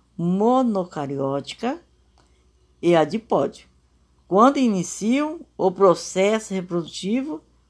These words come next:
e unem, formando hifa dicarióticas, como os núcleos organizando, organizados em pares. Essa etapa chama-se plasmogamia.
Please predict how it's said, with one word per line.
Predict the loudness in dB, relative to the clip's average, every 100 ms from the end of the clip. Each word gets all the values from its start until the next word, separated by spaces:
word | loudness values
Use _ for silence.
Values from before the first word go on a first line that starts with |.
| _ 2
e | 6
unem, | 6 4 2 0 -2 -4 -6 _ _ -20 _ _
formando | 4 4 4 2 2 0 0
hifa | 0 -4 -4 -4 -2 -4 _ _ _ _ -12
dicarióticas, | -4 -4 -4 -2 0 2 2 0 -2 -12 -16 -18 _ _ _ _ _ _ _
como | -2 0 0 -2 -4
os | -4
núcleos | -2 0 0 -2 -4 -4 -6 -8 -16 -8
organizando, | -2 -2 -4 -10 -10 -10 -6 -4 -4 -4 -8 _ _ -20 -8 -6 -2
organizados | -2 0 -2 -4 -4 -4 -6
em | -10
pares. | -4 -4 -4 -6 -12 _ _ -20 _ _
Essa | -2 0 0 -4
etapa | -2 4 6 4 0
chama-se | -6 -6 -6 -8 -10
plasmogamia. | -8 0 2 2 0 -6 -20 _ _ _ _ -4 0 0 -2 -12 -6 -2 -2 -2 -4 -6